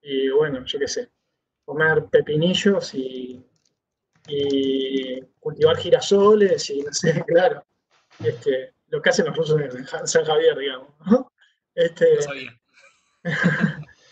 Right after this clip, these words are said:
Speaker 1: eh, digamos, pero, eh, eh, pero eso no, no me hace que no sea uruguayo, ¿no? Porque nazco en un, pero, pero vivo, digamos, por así decirlo, en, en otra realidad.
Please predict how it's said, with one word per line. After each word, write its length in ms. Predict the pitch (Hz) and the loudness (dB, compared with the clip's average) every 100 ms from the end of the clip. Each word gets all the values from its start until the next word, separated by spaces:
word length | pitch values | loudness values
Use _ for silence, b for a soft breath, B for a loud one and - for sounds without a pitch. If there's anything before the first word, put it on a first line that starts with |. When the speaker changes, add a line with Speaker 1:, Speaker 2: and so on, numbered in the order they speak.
| B B B B - | B B B B 4
Speaker 1:
eh, 720 | 170 165 160 156 151 143 - _ _ _ _ _ _ _ - | 6 6 6 6 2 -4 -16 _ _ _ _ _ _ _ -8
digamos, 400 | 160 165 170 170 175 | 2 4 4 0 -2
pero, 320 | 147 165 165 165 | 4 4 4 2
eh, 160 | 196 202 | 2 2
eh, 100 | 196 | 0
pero 280 | 185 175 202 | 2 4 4
eso 240 | 220 240 220 214 | 6 6 4 0
no, 400 | 190 196 202 180 | 0 2 2 0
no 200 | 180 196 | 2 2
me 100 | 202 | 4
hace 180 | 208 196 | 2 2
que 80 | |
no 100 | 185 | 0
sea 200 | 190 208 | 4 2
uruguayo, 500 | 175 151 175 196 - - _ 160 | 2 0 0 0 -2 -6 _ -6
¿no? 140 | 208 - _ | -6 -8 _
Porque 440 | - 131 135 139 139 143 | -12 -6 -4 -6 -10 -6
nazco 240 | 151 170 | -2 0
en 60 | 165 | 0
un, 60 | 165 | 0
pero, 480 | 156 143 135 127 - | -2 -2 -2 -2 -4
pero 540 | - 139 131 131 127 - _ _ _ _ | -6 -2 -2 -2 -4 -8 _ _ _ _
vivo, 380 | 151 165 185 202 | -4 2 4 6
digamos, 560 | 170 180 202 208 - - - _ | 6 4 2 2 -2 -16 -20 _
por 120 | 147 | -4
así 200 | 135 - | -2 2
decirlo, 340 | 160 160 170 180 | 0 4 4 4
en, 240 | 139 135 | 2 -4
en 220 | 131 135 147 | -4 -2 -2
otra 340 | 151 147 139 139 | 0 -2 -2 -4
realidad. 600 | 139 139 147 165 135 | -4 0 2 2 0